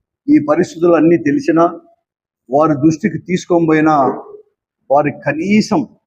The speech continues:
చీమ కుట్టినట్లు కూడా ఈరోజు కూడా లేకుండే పరిస్థితి కూడా ఈ రాష్ట్రంలో కూడా ఉంది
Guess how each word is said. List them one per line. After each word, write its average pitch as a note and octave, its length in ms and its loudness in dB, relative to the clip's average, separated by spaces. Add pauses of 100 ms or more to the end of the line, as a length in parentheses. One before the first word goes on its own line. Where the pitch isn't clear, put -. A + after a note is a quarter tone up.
(440)
చీమ G#3 300 2 (160)
కుట్టినట్లు E3 520 0
కూడా D#3+ 180 4 (560)
ఈరోజు C3 400 -2
కూడా C3 140 4 (120)
లేకుండే B2 340 -2 (100)
పరిస్థితి B2+ 340 -14 (100)
కూడా C3 160 0 (560)
ఈ B2 80 -2 (120)
రాష్ట్రంలో C3+ 460 2 (120)
కూడా B2+ 180 4 (320)
ఉంది A#2+ 200 -4